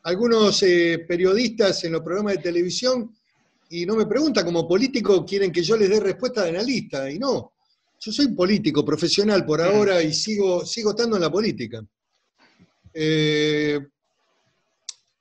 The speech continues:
Speaker 1: a ver, creo que con el gobierno de Cristina Fernández a partir del dos mil ocho empiezan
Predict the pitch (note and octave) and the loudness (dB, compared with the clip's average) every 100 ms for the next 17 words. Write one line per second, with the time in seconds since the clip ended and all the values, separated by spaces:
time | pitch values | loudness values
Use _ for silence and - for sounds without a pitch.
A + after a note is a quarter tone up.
0 | _ _ _ _ _ _ _ - E3+ F3 | _ _ _ _ _ _ _ -2 2 2
1 | C3 - _ _ _ _ _ _ _ _ | 0 -6 _ _ _ _ _ _ _ _
2 | _ - D#4 D#4+ C4 - G3+ G3 F#3 F#3 | _ -10 -2 2 2 2 0 2 0 0
3 | F3+ D#3 E3+ G3 C4 C4+ A#3 F3 E3 D#3 | 0 0 0 2 4 6 6 4 0 0
4 | D3+ C#3+ D3 D#3 F#3+ F#3 E3+ E3+ E3 G#3 | 0 -2 -6 -6 -4 -4 -2 -4 -4 -2
5 | G3 D3 C#3+ C#3+ B2+ D3 C#3+ G#3 F#3 E3+ | -2 -2 -2 -4 -2 -2 0 0 2 0
6 | E3 F#3 G#3+ G#3+ F3 D#3 G3+ A3 A3 G#3+ | 0 0 0 0 -2 -2 -2 -2 0 -2
7 | G#3 | -4